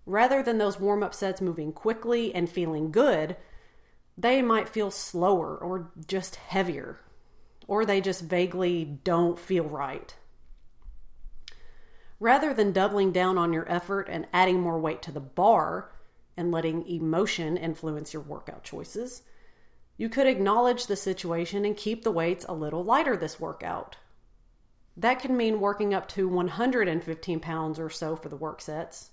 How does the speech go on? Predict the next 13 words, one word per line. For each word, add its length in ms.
instead 440
of 140
the 60
planned 440
one 200
hundred 420
and 180
twenty-five 580
or 80
more. 460
It's 140
very 340
likely, 600